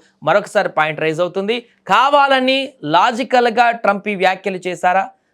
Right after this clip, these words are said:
లేకుంటే నిజంగానే ఈ రకమైనటువంటి హామీ ఏమైనా ప్రధాని మోదీ ఇచ్చారా, లేకుంటే ఇలా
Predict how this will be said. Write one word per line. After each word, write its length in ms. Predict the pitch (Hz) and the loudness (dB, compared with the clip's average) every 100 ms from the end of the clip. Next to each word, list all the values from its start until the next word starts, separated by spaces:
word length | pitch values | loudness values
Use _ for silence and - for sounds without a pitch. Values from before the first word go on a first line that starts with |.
| _ | _
లేకుంటే 320 | 160 233 254 233 | 0 2 2 2
నిజంగానే 720 | 202 226 254 262 254 254 220 _ _ | 2 2 4 2 2 0 -2 _ _
ఈ 100 | 156 | -2
రకమైనటువంటి 920 | 233 240 247 247 233 220 214 208 196 151 | 0 2 0 0 0 -2 -2 -2 -4 -2
హామీ 320 | 151 196 233 | 2 2 2
ఏమైనా 420 | 220 208 208 196 | 0 0 0 0
ప్రధాని 400 | 180 165 170 180 | -2 -4 -4 -4
మోదీ 340 | 180 175 170 156 | -4 -6 -6 -8
ఇచ్చారా, 440 | 151 190 185 185 - _ _ _ _ - | -6 0 2 0 -4 _ _ _ _ -2
లేకుంటే 480 | 226 247 254 240 226 | -2 2 2 2 -2
ఇలా 420 | 214 240 220 196 | 2 2 2 -2